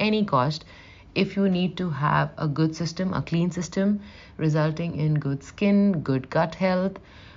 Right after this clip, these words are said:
uh, nurturing good bacteria in your gut, and of course your overall health and metabolism. So follow this, and if you have any more questions, please write in to us or tell us your response or your queries or your feedback about this particular topic.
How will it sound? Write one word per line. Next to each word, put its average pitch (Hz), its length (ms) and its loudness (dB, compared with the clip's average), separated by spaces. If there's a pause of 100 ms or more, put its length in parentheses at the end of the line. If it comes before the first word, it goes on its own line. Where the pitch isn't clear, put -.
(140)
uh, 139 380 0 (120)
nurturing 151 480 2
good 151 180 2
bacteria 147 500 0
in 147 160 2
your 139 200 0
gut, 190 400 0 (680)
and 214 240 2 (120)
of - 120 -6
course 151 280 2
your 165 120 -2
overall 135 440 0
health 131 260 0
and 143 140 0
metabolism. 120 640 -4 (840)
So 147 140 -2
follow 208 360 6
this, 220 280 2
and 165 140 0
if 151 120 0
you 147 40 2
have 139 100 2
any 135 160 2
more 139 120 0
questions, 196 480 0
please 147 300 -2
write 135 180 0
in 131 180 -2
to 135 140 0
us 170 440 2
or 139 80 0
tell 147 260 0
us 165 400 -4
your 127 300 -2
response 160 760 0
or 127 100 -4
your 131 140 -4
queries 175 640 0
or - 80 -2
your 127 160 -4
feedback 165 760 0
about 139 300 -4
this 151 100 -4
particular 147 480 -4
topic. 139 420 -6